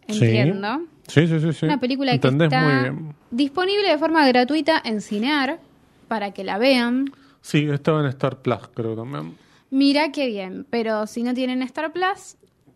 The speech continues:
Speaker 2: en
Speaker 1: Cinear
Speaker 2: Cinear está
Speaker 1: gratis.
Speaker 2: free.
Speaker 1: Gratis, una contra-, un mail y una contraseña y
Speaker 2: Y
Speaker 1: listo.
Speaker 2: estamos.
Speaker 1: Bien, y se ve una calidad muy buena, así que nada que envidiar. No muy
Speaker 2: Sí.
Speaker 1: distinto de la otra plataforma que también chequeé y se ve igual.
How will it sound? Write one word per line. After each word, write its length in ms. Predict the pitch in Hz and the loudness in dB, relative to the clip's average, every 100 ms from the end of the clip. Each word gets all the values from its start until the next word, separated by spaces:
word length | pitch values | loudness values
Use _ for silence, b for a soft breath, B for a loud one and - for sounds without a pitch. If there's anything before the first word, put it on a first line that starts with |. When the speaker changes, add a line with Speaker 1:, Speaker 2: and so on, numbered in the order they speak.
| - | 0
Speaker 2:
en 60 | |
Speaker 1:
Cinear 280 | 139 120 123 | 2 4 4
Speaker 2:
Cinear 280 | 170 240 247 | 2 0 0
está 120 | 123 | 4
Speaker 1:
gratis. 720 | 120 113 - 117 117 - - 202 | 6 4 2 -2 -2 -8 -8 -8
Speaker 2:
free. 320 | 202 185 156 | -6 -8 -8
Speaker 1:
Gratis, 540 | 135 123 123 131 120 - | 0 2 2 -2 -6 -6
una 260 | 120 117 | -4 -4
contra-, 440 | 110 113 110 117 123 | -4 -6 -4 -6 -4
un 220 | 156 127 | -6 -4
mail 160 | 123 131 | -2 -2
y 20 | |
una 120 | 123 117 | -2 -4
contraseña 680 | 113 107 - 139 135 139 135 | -6 -8 -6 -4 -4 -6 -8
y 60 | 139 | -8
Speaker 2:
Y 80 | 135 - - | -8 -10 -12
Speaker 1:
listo. 340 | 147 113 - 190 | -6 -6 -6 -8
Speaker 2:
estamos. 300 | - 175 170 B B B B B B B - | -8 -10 -16 B B B B B B B 4
Speaker 1:
Bien, 280 | 156 143 131 | 6 6 0
y 40 | |
se 160 | 131 147 | 0 2
ve 60 | |
una 140 | 170 135 | 2 2
calidad 240 | 135 139 | 2 2
muy 160 | 139 127 | 0 0
buena, 300 | 110 95 87 - | -2 -4 -10 -14
así 220 | 104 117 | -14 -8
que 180 | - 110 | -4 -2
nada 320 | 110 110 107 | -2 -2 -2
que 80 | 113 | -6
envidiar. 500 | 104 104 104 101 120 156 - - | -6 -4 -4 -4 -6 -12 -18 -2
No 180 | 139 170 | 2 4
muy 140 | 160 | 2
Speaker 2:
Sí. 40 | 147 | 2
Speaker 1:
distinto 260 | 151 135 | 0 2
de 80 | 135 | 2
la 80 | 127 | 2
otra 140 | 127 | 0
plataforma 540 | 123 127 127 156 156 135 | -2 0 -2 -2 -2 -2
que 80 | 117 | -4
también 280 | 113 120 | -4 -6
chequeé 360 | 120 127 123 160 | -6 -8 -4 -4
y 40 | 139 | -4
se 140 | 113 | -4
ve 80 | 107 | -4
igual. 360 | 104 - - | -4 -8 -12